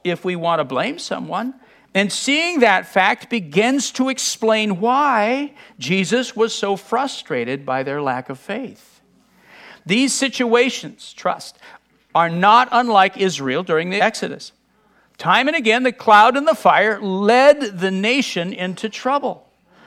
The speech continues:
God led them to a beach where they were trapped between the Red Sea and the Egyptian army.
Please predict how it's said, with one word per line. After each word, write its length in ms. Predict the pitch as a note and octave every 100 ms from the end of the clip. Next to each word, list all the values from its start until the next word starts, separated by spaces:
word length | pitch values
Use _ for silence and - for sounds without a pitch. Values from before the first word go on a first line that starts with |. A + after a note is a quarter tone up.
| - - _ _
God 340 | - D#3+ G3 E3+
led 260 | F#3 G#3+ G3
them 120 | G#3+
to 160 | A3 A3+
a 40 |
beach 500 | F3+ D4+ F4+ - -
where 120 | F3
they 100 | F3
were 100 | F3+
trapped 400 | F3+ - G3+ -
between 300 | G#3 G3+ G#3+
the 100 | G3+
Red 220 | G3 G#3 G3+
Sea 280 | - A3
and 100 | A3+
the 80 | A3+
Egyptian 420 | A3 G#3+ A3+ A#3+
army. 400 | A#3+ C#4 D#4+ C4